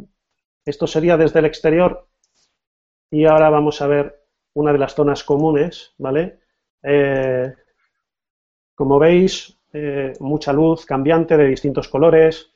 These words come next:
eh, superficies muy pulidas y brillantes. Y bueno, vosotros estáis todos juntos, a excepción de Klein, como decía hace un rato,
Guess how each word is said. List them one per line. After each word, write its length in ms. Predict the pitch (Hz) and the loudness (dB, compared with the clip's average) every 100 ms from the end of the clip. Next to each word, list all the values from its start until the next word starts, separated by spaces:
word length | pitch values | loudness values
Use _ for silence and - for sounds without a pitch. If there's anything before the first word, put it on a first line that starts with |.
| _ _ _ | _ _ _
eh, 320 | 135 131 131 120 | -6 -2 -2 -4
superficies 640 | 135 139 123 147 - 139 | -8 -8 -6 -6 -2 -2
muy 300 | 135 131 131 | 0 -2 -2
pulidas 560 | - 127 151 147 143 - | -4 -2 2 2 0 -4
y 60 | |
brillantes. 880 | 123 127 135 151 151 160 160 160 - _ _ _ _ _ _ _ _ _ | -8 -4 -2 -2 0 0 0 -4 -16 _ _ _ _ _ _ _ _ _
Y 520 | 151 151 147 143 139 | 0 2 4 4 4
bueno, 240 | 147 190 190 | 2 2 0
vosotros 400 | 151 196 208 214 | -4 -4 -6 -6
estáis 480 | 208 208 196 196 - | -2 0 2 0 -2
todos 520 | 196 185 180 180 - | -2 0 -2 -4 -4
juntos, 560 | 196 196 196 214 - | -2 -2 0 -4 -6
a 80 | 147 | -10
excepción 420 | 127 135 - 165 | -6 -6 0 0
de 440 | 165 165 160 165 165 | 2 2 2 -2 -4
Klein, 260 | 170 175 165 | -4 -4 -2
como 200 | 160 156 | -2 -2
decía 300 | 151 165 160 | -2 -4 -6
hace 140 | 160 | -6
un 100 | 151 | -4
rato, 400 | 170 165 165 208 | -4 -4 -6 -8